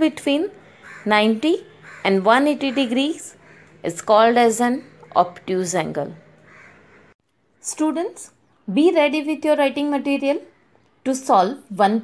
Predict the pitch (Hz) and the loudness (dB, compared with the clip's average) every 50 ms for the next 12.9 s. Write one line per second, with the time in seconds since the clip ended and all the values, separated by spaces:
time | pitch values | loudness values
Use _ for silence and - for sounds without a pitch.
0 | - - 226 226 226 - - 302 320 311 - 226 196 196 185 185 - - - 175 | -4 -4 -4 -4 -4 -4 -4 -4 -4 -4 -6 -4 -2 -4 -4 -4 -6 -8 -8 -8
1 | - - - - _ _ _ _ _ _ _ _ _ _ _ - 233 262 285 285 | -8 -10 -16 -20 _ _ _ _ _ _ _ _ _ _ _ 0 2 4 4 2
2 | 269 - - _ _ _ _ _ _ _ - 214 196 277 320 403 359 - 254 233 | 2 -4 -16 _ _ _ _ _ _ _ -8 -4 0 0 0 0 0 0 -2 -2
3 | 240 214 185 165 214 262 320 330 302 294 269 262 269 - - 277 - - - 269 | -2 -4 -4 -2 0 0 0 0 0 0 0 -2 -2 -8 -12 -12 -12 -10 -6 -2
4 | 220 190 196 208 208 180 180 262 262 - - 349 349 349 - 302 240 196 190 - | -2 -2 -2 -2 -4 -4 -4 -4 -4 -4 -8 -8 -8 -6 -4 -4 -2 -2 -4 -6
5 | - - 202 208 214 190 175 165 151 147 139 117 131 - - - _ _ _ _ | -6 -6 -6 -4 -4 -4 -4 -4 -4 -4 -4 -4 -6 -12 -18 -20 _ _ _ _
6 | _ _ _ _ _ _ _ _ _ _ _ _ _ _ _ _ _ _ _ _ | _ _ _ _ _ _ _ _ _ _ _ _ _ _ _ _ _ _ _ _
7 | _ _ _ _ _ _ _ _ _ _ _ _ _ _ _ _ _ _ _ _ | _ _ _ _ _ _ _ _ _ _ _ _ _ _ _ _ _ _ _ _
8 | _ - 226 262 262 262 262 - - - 190 139 120 127 151 - _ _ _ _ | _ -4 -2 -2 -2 -2 -4 -8 -4 -2 -2 -2 -2 -6 -10 -16 _ _ _ _
9 | _ _ _ _ _ _ _ _ _ _ _ _ _ _ _ _ _ _ _ _ | _ _ _ _ _ _ _ _ _ _ _ _ _ _ _ _ _ _ _ _
10 | _ _ _ _ _ _ _ _ _ _ _ _ _ _ _ _ _ _ _ _ | _ _ _ _ _ _ _ _ _ _ _ _ _ _ _ _ _ _ _ _
11 | _ _ _ _ _ _ _ _ _ _ _ _ _ _ _ _ _ _ _ _ | _ _ _ _ _ _ _ _ _ _ _ _ _ _ _ _ _ _ _ _
12 | _ _ _ _ _ _ - - - 277 262 277 294 311 - - - - | _ _ _ _ _ _ -12 -6 -4 -2 0 0 0 -2 -4 -8 -10 -16